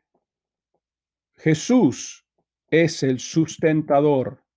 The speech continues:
de todas las cosas. La palabra no solo significa sostener como una carga sobre los hombre-, hombros,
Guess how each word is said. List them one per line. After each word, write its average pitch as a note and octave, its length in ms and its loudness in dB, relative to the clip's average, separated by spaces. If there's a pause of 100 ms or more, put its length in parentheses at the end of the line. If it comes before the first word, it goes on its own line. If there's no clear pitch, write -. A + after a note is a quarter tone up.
(220)
de C3 160 -6
todas D#3 840 0
las C3+ 300 -10
cosas. - 720 -20 (1400)
La C#3 140 -2
palabra G3+ 520 0
no F3 220 -2
solo G3 340 -4
significa C#3+ 760 -6
sostener D3 840 -4
como B2+ 280 -4
una D3 260 -2
carga D3+ 340 -2
sobre B2+ 320 -6
los B2 240 -10
hombre-, A#2+ 560 -4
hombros, C3+ 600 0